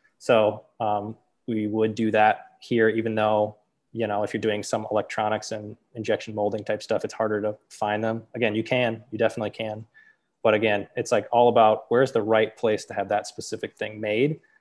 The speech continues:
to accomplish the goals that you're trying to accomplish with it. Like, do you wanna make something that's really high end, or do you wanna make something that's price competitive,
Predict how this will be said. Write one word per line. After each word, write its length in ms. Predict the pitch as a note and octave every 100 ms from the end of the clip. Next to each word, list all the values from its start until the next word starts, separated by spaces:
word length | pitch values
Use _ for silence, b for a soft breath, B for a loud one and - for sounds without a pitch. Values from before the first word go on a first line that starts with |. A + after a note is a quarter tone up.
| _
to 80 | A#2
accomplish 520 | - A2+ G#2+ A2+ -
the 80 | A2+
goals 340 | G#2 G#2 G2+
that 120 | G#2
you're 120 | G#2+
trying 260 | G#2 A2 G#2+
to 160 | - A2
accomplish 460 | - G#2 A#2 -
with 200 | A2 -
it. 140 | G#2+ - _ -
Like, 100 | -
do 80 | B2+
you 100 | A2+
wanna 200 | A#2 A2
make 160 | G2+
something 260 | A2+ G#2 G#2+
that's 160 | G2+
really 220 | A#2 A2+ G#2+
high 240 | G#2+ G#2
end, 280 | G#2 G#2 G#2+
or 60 |
do 80 | G#2
you 60 | A2
wanna 140 | A2+
make 140 | A2 -
something 280 | A2 A2
that's 260 | G#2+ G#2 - b b b _
price 320 | - A2 G#2+
competitive, 720 | - G#2+ G#2+ G#2+ G#2+ G#2+ G#2